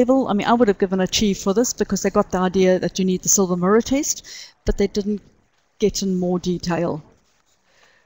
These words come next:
This one got a bit muddled. He talked about Behling solution instead of Fehling's solution, uh, over there, okay? Um,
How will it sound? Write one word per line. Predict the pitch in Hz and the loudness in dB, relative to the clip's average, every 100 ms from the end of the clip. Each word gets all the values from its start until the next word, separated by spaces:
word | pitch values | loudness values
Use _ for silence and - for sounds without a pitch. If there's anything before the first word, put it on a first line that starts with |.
| _ _ _ _ - | _ _ _ _ -2
This | 254 - | 0 4
one | 285 247 | 4 6
got | 240 | 4
a | 214 | 4
bit | 220 208 | 2 2
muddled. | 202 240 247 | 4 4 2
He | |
talked | - 226 220 | 0 0 2
about | 190 180 - | 2 2 2
Behling | 214 220 208 196 | 4 4 2 0
solution | - 208 202 208 277 285 | 0 0 0 0 0 0
instead | 196 - 190 | -2 -4 -4
of | |
Fehling's | - 233 220 202 190 | -4 0 0 0 0
solution, | - 190 196 285 370 - _ _ _ _ - | -2 -2 -2 -4 -6 -10 _ _ _ _ -4
uh, | 190 180 175 | 0 2 2
over | - 185 | 0 0
there, | 190 233 339 262 208 - | 2 2 2 -6 -12 -8
okay? | 190 - 226 302 - - - - _ - | -6 -2 -2 -2 -6 -20 -20 -20 _ 0
Um, | 196 190 185 180 185 | 4 6 6 4 -2